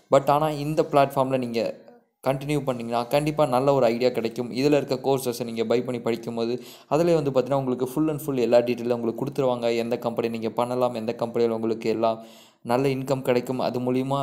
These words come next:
அது மூலியமா எவ்வளோ நீங்க ஏர்ன் பண்ணலாம்ங்கிற வரைக்கும் எல்லா டீட்டெயிலும் உங்களுக்கு தெளிவா கொடுத்துருவாங்க. அடுத்து மூணாவது விஷயம் வந்து பார்த்தீங்கன்னா,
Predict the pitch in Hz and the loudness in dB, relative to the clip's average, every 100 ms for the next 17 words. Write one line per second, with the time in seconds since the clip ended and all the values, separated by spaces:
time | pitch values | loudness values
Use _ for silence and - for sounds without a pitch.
0 | - - 127 127 127 131 131 139 120 127 | -6 -6 -4 -2 0 0 0 2 2 2
1 | 135 123 123 139 131 123 120 117 113 113 | 0 0 0 0 -2 0 0 2 2 2
2 | 123 151 135 123 135 143 135 127 127 123 | 2 -2 -2 -2 0 0 -2 -4 -4 -4
3 | 120 120 120 127 139 135 127 127 120 117 | -4 -4 -2 0 0 0 -4 -4 -2 0
4 | 117 123 - - - _ _ _ _ _ | -2 -6 -8 -14 -16 _ _ _ _ _
5 | - - 156 180 196 170 185 196 151 147 | -12 2 4 4 4 2 4 4 4 0
6 | 147 135 127 127 127 120 120 135 | -2 -2 -2 0 -2 -2 -6 -4